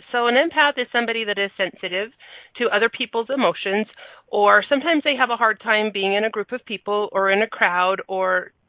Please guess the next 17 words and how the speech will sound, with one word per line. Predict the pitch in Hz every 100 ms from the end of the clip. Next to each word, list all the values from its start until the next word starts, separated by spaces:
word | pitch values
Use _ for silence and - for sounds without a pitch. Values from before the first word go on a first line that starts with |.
| -
sometimes | 233 214 226
they | 214 202
suffer | 226 208
from | 220 202
a |
lot | 190 185
of | 180
anxiety, | 170 160 156 185 240 170 156 202 - -
even | 220 202
though | 202
nothing's | 190 196 233 220 -
going | 190 185
on | 165 196
in | 208
their | 180
life | 175 165 -
cause | 175 170